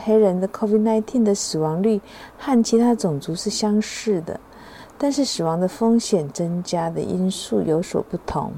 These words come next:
所有种族死亡的受试者特征大概是年龄偏大、输液过量、F P F ratio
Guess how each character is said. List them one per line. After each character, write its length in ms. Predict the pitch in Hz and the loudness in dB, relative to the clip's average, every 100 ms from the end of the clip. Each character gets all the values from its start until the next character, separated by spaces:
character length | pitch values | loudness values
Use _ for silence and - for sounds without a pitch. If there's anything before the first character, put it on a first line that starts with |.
| - - - - - - - | -14 -20 -20 -18 -18 -20 -4
所 180 | - | 2
有 220 | 294 269 269 | 6 6 6
种 400 | 254 208 180 170 | 2 2 0 -4
族 300 | - 170 185 | 0 2 2
死 320 | - - 170 | 0 -2 0
亡 300 | 160 156 180 | 2 0 2
的 160 | 196 175 | 4 4
受 360 | - - 240 | 2 4 4
试 320 | 208 - 214 | 4 0 -2
者 200 | 202 175 | 0 0
特 260 | 151 - 220 | 0 0 0
征 400 | 214 208 202 214 - - - - | 2 2 2 0 -4 -20 -20 -4
大 140 | 185 | -2
概 160 | 190 170 | 0 -2
是 340 | - - 170 - - - - - | -4 0 0 -2 -12 -20 -12 -2
年 380 | 180 165 208 | 2 4 6
龄 300 | 214 165 180 196 - | 6 4 0 -2 0
偏 300 | 214 180 180 | 0 2 2
大、 300 | 190 165 - - | 2 0 -2 -12
输 400 | - - - 226 | -10 -4 2 4
液 200 | 226 202 | 4 0
过 320 | 185 196 175 | 0 2 2
量、 340 | 160 170 156 151 - - - - - - - - | 2 2 0 -4 -14 -20 -20 -20 -20 -20 -20 -2
F 220 | 196 226 - - | 2 2 0 -4
P 260 | 247 254 | 2 6
F 220 | 247 240 | 4 4
ratio 580 | 220 214 214 - 185 156 | 6 6 6 4 4 4